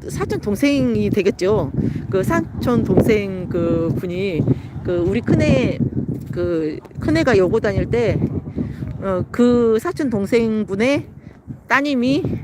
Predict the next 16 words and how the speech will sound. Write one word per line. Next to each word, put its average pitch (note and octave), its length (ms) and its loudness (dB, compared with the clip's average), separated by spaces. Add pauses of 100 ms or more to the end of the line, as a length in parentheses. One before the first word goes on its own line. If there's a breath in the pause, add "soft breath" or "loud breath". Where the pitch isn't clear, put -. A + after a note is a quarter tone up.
(600 loud breath)
어, F#3+ 240 2
여고, G3+ 520 4
여고, F#3+ 640 2
여고, F3+ 600 2 (160)
어, E3+ 280 0
에 E3 300 0
있었죠. E3 760 -2
같은 - 240 -2
학년은 B3 300 2
아니고 F3+ 340 0
우리가 F#3 280 0
더 F#3 120 -2
위인데, F#3+ 480 0 (560 loud breath)
네, F3 260 2
그래서 - 320 2
봤었는데 F#3+ 680 2